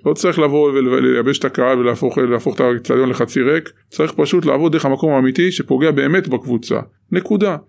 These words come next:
אז אליפות שנה אחת תהיה, מה שנקרא, אתה יודע, כשקבוצה כמו ביתר עכשיו לא עומדת בח-, ב-, במחויבויות שלה, ונגיד תלך לפירוק, תתחיל במינוס שתים עשרה. למה? כי לא עמדה בצד כספי. אבל שמישהו בא ופגע במשחק ובתקינות המשחק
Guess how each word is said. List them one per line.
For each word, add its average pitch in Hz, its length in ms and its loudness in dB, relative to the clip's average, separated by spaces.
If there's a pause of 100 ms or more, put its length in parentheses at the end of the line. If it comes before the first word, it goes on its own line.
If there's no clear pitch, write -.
(200)
אז 131 160 0
אליפות 160 400 0
שנה 139 300 0
אחת 135 300 -2
תהיה, 127 300 2
מה 120 120 0
שנקרא, 120 420 0
אתה 117 120 0
יודע, 135 160 0
כשקבוצה 139 520 -2
כמו 143 160 -2
ביתר 135 320 0
עכשיו 131 280 -2
לא 139 60 2
עומדת 139 220 0
בח-, 120 220 -4
ב-, 113 400 2
במחויבויות 123 600 0
שלה, 131 180 0 (360)
ונגיד 127 240 0
תלך 143 180 0
לפירוק, 143 340 0
תתחיל 185 240 0
במינוס 214 300 0
שתים 208 220 0
עשרה. - 220 -6 (400)
למה? 160 240 0
כי 180 100 -4
לא 180 80 2
עמדה 190 160 2
בצד 190 220 -2
כספי. 185 400 0 (300)
אבל 123 160 2
שמישהו 135 840 2
בא 139 200 2
ופגע 127 240 0
במשחק 127 480 0
ובתקינות 139 400 0
המשחק 120 520 0